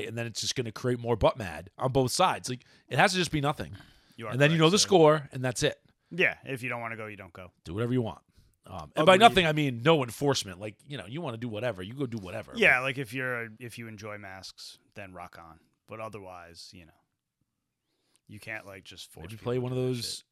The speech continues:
Speaker 2: shit.
Speaker 1: disturbingly dirty nurses from, like, Silent Hill Two. It'll be fine.
Speaker 2: Exactly.
Speaker 1: Work it into your costume at least, for fuck's
Speaker 2: I was
Speaker 1: sake.
Speaker 2: just gonna say there's so many cool cosplays that involve masks.
Speaker 1: <sighs>
Speaker 2: You're good to go.
Speaker 1: So, like,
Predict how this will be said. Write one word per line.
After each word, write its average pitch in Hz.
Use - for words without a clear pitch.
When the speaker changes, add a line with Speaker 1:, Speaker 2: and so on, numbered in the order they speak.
Speaker 2:
shit. -
Speaker 1:
disturbingly 120
dirty 120
nurses 120
from, 127
like, 127
Silent 139
Hill 147
Two. 185
It'll 80
be 107
fine. -
Speaker 2:
Exactly. 107
Speaker 1:
Work -
it 254
into 240
your 202
costume 139
at 127
least, 69
for 101
fuck's -
Speaker 2:
I 175
was 220
Speaker 1:
sake. 277
Speaker 2:
just 190
gonna 226
say 160
there's 131
so 147
many 139
cool 123
cosplays 98
that 95
involve 92
masks. 87
Speaker 1:
<sighs> -
Speaker 2:
You're 95
good 82
to 90
go. 85
Speaker 1:
So, -
like, 143